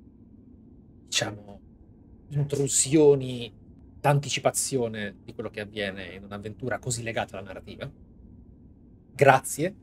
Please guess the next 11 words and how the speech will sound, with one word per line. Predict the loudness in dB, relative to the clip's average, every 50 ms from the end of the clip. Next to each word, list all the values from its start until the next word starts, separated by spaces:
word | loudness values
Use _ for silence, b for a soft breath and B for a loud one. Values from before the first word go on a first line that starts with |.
| -20 -18 -6
Io | -2 0 0
sono | 4 6 6 8 8 6 4 0 0 -4 -8
illuminato | -6 -6 -2 0 0 0 0 2 4 4 4 4 2
in | 0 -6
maniera | -6 -6 -6 -6 -6 -6 -4
molto | -2 0 0 0 0 -2 -2
poco | 0 2 2 2 2 0 -2 0 0 0 0 -2 -4 -6 -10 -18 -20 -20 -20 -20 -20 -20 -20 -20 -20 -20 -20 -20 -20 -20 -20 -18
interessante, | -16 -2 2 2 4 4 4 6 6 6 4 4 2 4 4 4
ma | 4 2 -2 -2 -2 -4 -6 -10
sono | -8 -4 -2 -2 -2 -2 -4
da, | -4 -6